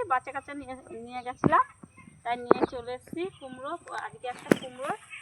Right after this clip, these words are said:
লাড্ডু বানানো হবে। তো নতুন রেসিপি, আপনারা প্রথম থেকে শেষ পর্যন্ত দেখতে থাকুন। ভিডিওটা অবশ্যই ভালো লাগবে, আর ভালো লাগলে চ্যানেলটিকে লাইক, সাবস্ক্রাইব করে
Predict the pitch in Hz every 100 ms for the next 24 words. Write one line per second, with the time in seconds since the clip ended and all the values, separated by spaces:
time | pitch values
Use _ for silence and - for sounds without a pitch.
0 | - - 440 214 - - - 427 427 -
1 | 403 - - - - - 233 226 226 -
2 | 247 233 - - 262 233 233 233 240 254
3 | - - - - - - - 240 226 240
4 | 240 262 - 233 - 240 233 233 247 226
5 | 226 254 220 233 349 508 - _ _ -
6 | - - 233 - 254 233 - 277 226 214
7 | 220 226 233 320 - 1077 - - 202 208
8 | - 220 233 240 233 226 240 349 - -
9 | - 226 208 208 208 233 247 247 208 202
10 | - - 190 - - 240 247 -